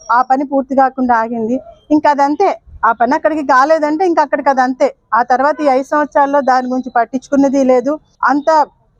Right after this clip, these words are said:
మనిషికి మంచినీళ్ళు అవసరం కదా, అది ఖచ్చితంగా పూర్తి చేయాలి అనే స్పృహ లేదు మనుషుల్లో. So కాబట్టి ఆ విధంగా మనకి ప్రతి ఒక్క మనిషికి మంచి నీరు అందించాలి,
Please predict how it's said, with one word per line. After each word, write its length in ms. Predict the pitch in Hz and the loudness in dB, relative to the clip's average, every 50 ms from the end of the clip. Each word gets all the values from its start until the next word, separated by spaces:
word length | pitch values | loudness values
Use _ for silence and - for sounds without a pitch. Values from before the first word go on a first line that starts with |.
| _ - | _ -2
మనిషికి 600 | 226 240 262 294 349 349 - 370 - - 339 359 | 0 0 2 2 0 -2 -2 -4 -2 0 2 2
మంచినీళ్ళు 560 | 330 294 262 269 262 - 330 311 320 311 294 254 | 2 2 0 0 0 0 0 2 2 2 2 0
అవసరం 360 | 254 277 262 - 311 311 302 | 0 -2 -2 -2 -2 -2 0
కదా, 280 | 269 254 247 254 269 | 0 0 0 2 2
అది 220 | 269 240 240 247 254 | 2 0 0 -2 -2
ఖచ్చితంగా 580 | - 254 247 - - 294 262 285 277 285 285 | -2 -4 -4 -2 -4 -2 -2 0 0 0 0
పూర్తి 420 | 277 - 277 277 277 277 - 285 - - - 269 | 0 0 -2 -4 -4 -2 -4 -6 -6 -2 0 2
చేయాలి 580 | 254 254 254 247 247 247 254 262 254 220 - - _ _ _ _ _ _ - | 2 4 4 2 0 0 -2 -2 -2 -4 -4 -8 _ _ _ _ _ _ -2
అనే 540 | 233 254 262 277 277 269 269 262 247 220 196 _ _ | 0 0 0 0 0 -2 -2 -2 -2 -4 -8 _ _
స్పృహ 280 | - 311 302 269 381 | -2 0 2 2 2
లేదు 340 | 370 302 240 208 165 147 - - - - _ _ _ _ _ _ _ - - - | 2 2 0 -2 -4 -8 -14 -20 -20 -20 _ _ _ _ _ _ _ -20 -6 -2
మనుషుల్లో. 440 | 226 226 226 - - 214 185 170 - - _ _ _ _ _ _ _ - | -2 -2 -2 -2 -2 -2 -2 -2 -4 -8 _ _ _ _ _ _ _ -2
So 60 | 285 | 0
కాబట్టి 680 | 269 - 262 262 262 302 294 269 330 339 320 277 220 - _ _ _ - - 220 | 0 2 0 0 0 -2 -2 -2 -2 0 0 0 -2 -4 _ _ _ -2 0 2
ఆ 60 | 254 | 2
విధంగా 420 | 269 269 285 302 311 311 311 311 320 | 2 2 0 0 0 0 0 0 0
మనకి 380 | 294 285 277 285 269 294 294 | 0 -2 -4 -4 -4 -4 -6
ప్రతి 480 | 285 - - 247 247 240 - 302 311 311 | -6 -2 0 0 0 0 0 0 2 2
ఒక్క 280 | 285 247 - - - | 2 0 0 0 -2
మనిషికి 680 | 294 294 269 262 262 262 254 285 285 254 - 294 294 285 - _ _ _ _ - 220 | 0 0 0 0 -2 -2 -4 -6 -6 -2 0 -2 -2 -2 -6 _ _ _ _ -4 0
మంచి 320 | 233 240 262 285 - 339 | 0 2 0 0 0 2
నీరు 300 | 294 285 294 302 302 302 | 2 2 2 2 0 -2
అందించాలి, 840 | 285 - 233 240 247 247 269 254 - - 277 262 269 277 294 294 | -2 -2 -2 -2 0 -2 -2 -2 0 0 2 2 2 0 -4 -6